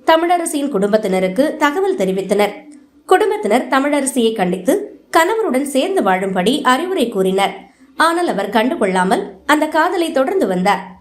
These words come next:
இந்த நிலையில் ஜூலை இருபத்தைந்து அன்று மதியம் அபர்ணா ஸ்ரீ வீட்டில் இருந்தபோது திடீரென வாந்தி எடுத்து மயங்கிவிட்டதாக கூறி தமிழரசி கோவை அரசு மருத்துவமனையில் அனுமதித்தார். அங்கு டாக்டர்கள்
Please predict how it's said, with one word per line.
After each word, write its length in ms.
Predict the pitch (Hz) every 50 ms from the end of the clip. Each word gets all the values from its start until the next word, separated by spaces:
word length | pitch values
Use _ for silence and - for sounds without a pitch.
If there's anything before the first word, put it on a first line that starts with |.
| _ _ _ _ _ _ -
இந்த 200 | 320 339 330 349
நிலையில் 460 | 339 392 403 427 370 311 349 - -
ஜூலை 440 | 247 233 320 330 330 320 339 302 233
இருபத்தைந்து 560 | 202 214 220 240 233 - 208 208 208 202 208
அன்று 260 | 196 185 180 180 196
மதியம் 420 | 185 185 185 185 202 196 247 392 - - - - _ _ - 269
அபர்ணா 300 | 285 285 415 440 427 403
ஸ்ரீ 360 | 311 - - - 247 294 - 240 294
வீட்டில் 280 | 330 339 339 339 240 190
இருந்தபோது 440 | 190 190 190 190 190 208 254 269 262 247 247 - - - - - 240
திடீரென 420 | 269 359 381 466 480 427 330 302 285
வாந்தி 340 | 208 208 196 214 233 240 214
எடுத்து 320 | 196 185 190 185 196 269 320 269 254 277
மயங்கிவிட்டதாக 760 | 277 294 349 381 403 269 233 233 214 190 202 196 202 196 185 -
கூறி 420 | 208 247 302 240 247 - - - - - - 359
தமிழரசி 720 | 349 349 440 427 392 254 214 208 208 285 285 339 359 - -
கோவை 380 | 302 285 285 262 277 285 285 277
அரசு 340 | - 262 277 359 359 - 330 233
மருத்துவமனையில் 680 | 190 214 208 220 208 202 202 196 190 196 220 269 240
அனுமதித்தார். 680 | 214 226 247 339 349 294 180 175 175 - 202 196 - - - - _ _ - _ _ _ _ _ _ _ _ _ -
அங்கு 240 | 294 320 302 302 277 269
டாக்டர்கள் 560 | 294 370 392 - 370 285 208 220 247 311 302